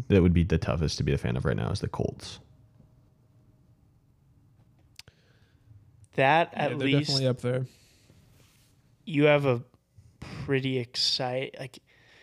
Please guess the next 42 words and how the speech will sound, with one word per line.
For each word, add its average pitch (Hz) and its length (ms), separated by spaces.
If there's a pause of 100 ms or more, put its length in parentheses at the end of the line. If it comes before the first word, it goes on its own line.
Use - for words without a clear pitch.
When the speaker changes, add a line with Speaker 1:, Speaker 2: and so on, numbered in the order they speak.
(200)
Speaker 2:
you 170 160
have 175 200 (160)
exciting 135 800
players 127 600
on 104 160
that 80 200
roster, 113 560
though. 58 340 (1080)
Speaker 1:
Yeah, 101 340
to 104 200
me, 113 160
the, 110 160 (220)
I 98 120
think 98 220
the 95 80
only 85 200
one 85 120
would 76 80
be 80 120
Taylor, 67 560 (540)
and 98 120
I'd 85 140
still 87 200
be 82 100
a 80 60
little 78 180
bit 73 160
worried 73 280
about 71 240
him, 64 420
like, - 260 (280)
after - 240
this - 220
year. - 260 (1500)
I 117 80
think 160 180
it 170 60
just 127 200
more 104 140
be 95 140
like, 85 340
I, 98 120